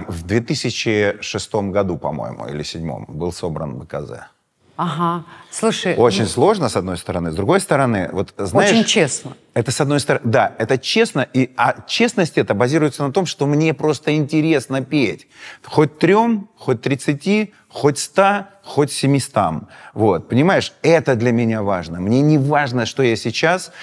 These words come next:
Speaker 1: э, по перспективе отстаю там от Филиппа Киркорова, да, там, типа, в, в то время даже. Ну,
Speaker 2: Мгм.
Speaker 1: он уже там, э, там или еще от кого-то. Меня это совершенно не интересовало.
Speaker 2: Мгм.
Speaker 1: Меня интересовал вот этот процесс.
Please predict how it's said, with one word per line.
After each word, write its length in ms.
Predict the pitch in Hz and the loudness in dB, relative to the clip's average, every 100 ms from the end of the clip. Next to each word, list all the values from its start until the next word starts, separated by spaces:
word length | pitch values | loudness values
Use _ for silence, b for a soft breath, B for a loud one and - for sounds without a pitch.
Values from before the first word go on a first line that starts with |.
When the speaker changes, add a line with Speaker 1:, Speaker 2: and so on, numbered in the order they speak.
| B B | B B
Speaker 1:
э, 840 | 110 107 104 104 101 95 95 90 90 | 2 4 4 4 4 4 2 0 -2
по 80 | 92 | 0
перспективе 840 | - - 143 120 135 107 87 - - | 0 0 -4 -2 2 2 2 -2 -4
отстаю 520 | - - 135 135 147 | -4 0 2 4 2
там 240 | 101 90 | 0 -2
от 100 | 87 - - 92 | -6 -10 -10 -8
Филиппа 380 | 85 104 107 90 | -2 -2 0 -2
Киркорова, 560 | 95 90 90 80 71 65 | -4 -4 -2 -2 -4 -2
да, 140 | 101 | -2
там, 240 | 85 69 58 | -2 -6 -8
типа, 340 | 80 67 67 - B B | -10 -6 -8 -8 B B
в, 80 | - | -10
в 140 | - | 0
то 140 | 127 | 2
время 320 | 95 104 82 67 | 4 4 2 -4
даже. 300 | 71 58 - | -6 -8 -10
Ну, 240 | - 69 92 90 | -10 -4 0 2
Speaker 2:
Мгм. 140 | 76 87 | 2 2
Speaker 1:
он 120 | 104 | 2
уже 200 | 82 90 | 2 0
там, 440 | 92 85 80 76 62 67 76 | 0 0 0 -4 -6 -6 -4
э, 240 | 82 78 76 B B | -2 -4 -6 B B
там 180 | 95 90 | 0 2
или 140 | 95 | 4
еще 260 | 101 - 107 | 2 2 2
от 100 | 87 | 2
кого-то. 440 | - 87 73 - - 80 | 0 0 0 -6 -10 -8
Меня 420 | 95 101 117 127 | -6 0 2 4
это 160 | 156 143 | 2 -2
совершенно 600 | 123 123 110 - 165 175 170 | -2 -2 0 0 2 2 2
не 120 | 147 | 0
интересовало. 600 | 143 135 135 98 - 92 | 0 0 0 2 2 0
Speaker 2:
Мгм. 80 | 95 | -2
Speaker 1:
Меня 120 | 123 | -2
интересовал 540 | 139 117 107 - 135 | 0 -2 -4 0 0
вот 180 | 135 107 | 0 -2
этот 220 | 107 101 | -4 -6
процесс. 500 | - 98 - - - | -4 -6 -6 -12 -14